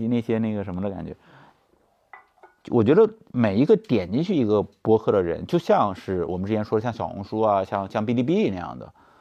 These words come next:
就他们愿意去花时间去听一个东西，是真的愿意去，至少是想多听一会儿的。他绝对不会像那个抖音那样的，我会被算法去，去推着走，我有自己的主动的选择权。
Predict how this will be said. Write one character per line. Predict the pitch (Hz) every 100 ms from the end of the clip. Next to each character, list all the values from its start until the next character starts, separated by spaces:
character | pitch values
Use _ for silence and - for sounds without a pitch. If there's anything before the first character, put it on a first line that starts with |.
| _ _ - -
就 | - 143
他 | - 175
们 | 170 139 110 95 - _ _ _ -
愿 | 156 156
意 | 120
去 |
花 | 120 135
时 | 131 110
间 | 113
去 | 120 117
听 | - - 127
一 | 117
个 | 95
东 | 90 92
西， | 95
是 | 87
真 | 120
的 | 120
愿 | 120 139 98
意 |
去， | 90 - 92 -
至 | - 165
少 | 101
是 | 90
想 | 113 -
多 | - 123
听 | - 135
一 |
会 | 135 -
儿 | -
的。 | - - _ _ _
他 | - 143 -
绝 | 107
对 | 135
不 | 120 101
会 | 110
像 | 113
那 | 110
个 |
抖 | 104 95 82
音 | 98
那 | 110
样 | 107 90
的， | 85
我 | 87
会 | 107
被 | 110
算 | - 143 117
法 | - 85 -
去， | - 104 82 - _
去 | - 101
推 | -
着 | 101 95
走， | 85 -
我 | 95 113
有 | 113
自 | 117
己 | 117
的 | 110
主 | 113 87
动 | 110
的 | 113
选 | 90
择 | 87
权。 | 98 90 95